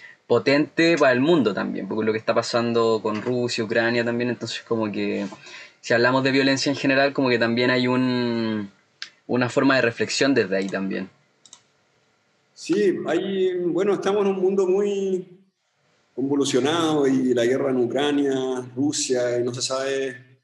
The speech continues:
Speaker 2: qué va a pasar en el futuro. Y, y bueno, yo tengo mis propias teorías, eh,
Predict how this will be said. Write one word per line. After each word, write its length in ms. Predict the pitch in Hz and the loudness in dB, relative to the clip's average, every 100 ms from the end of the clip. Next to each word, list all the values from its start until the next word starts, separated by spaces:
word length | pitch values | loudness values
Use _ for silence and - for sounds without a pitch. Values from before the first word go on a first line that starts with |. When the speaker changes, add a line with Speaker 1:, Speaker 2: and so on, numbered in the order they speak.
| _ _ - _ | _ _ -20 _
Speaker 2:
qué 140 | - 131 | -4 -2
va 80 | 135 | 0
a 20 | |
pasar 280 | 123 131 135 | -2 -2 -4
en 60 | |
el 180 | 139 131 | -6 -6
futuro. 560 | 117 117 143 151 147 123 | -8 -4 -2 0 0 2
Y, 480 | 127 123 120 110 - _ _ _ _ _ _ _ _ _ _ _ _ _ | 0 -2 -4 -6 -8 _ _ _ _ _ _ _ _ _ _ _ _ _
y 380 | 123 127 131 139 | -4 -2 0 0
bueno, 260 | 185 220 | 0 0
yo 140 | 190 185 | 2 2
tengo 140 | 208 | 2
mis 120 | 208 | 0
propias 300 | 175 196 202 | 0 0 0
teorías, 880 | 196 175 127 143 170 170 151 147 127 - - | 2 2 4 2 4 4 2 0 -4 -12 -8
eh, 520 | 117 120 120 117 113 | -2 0 2 0 -2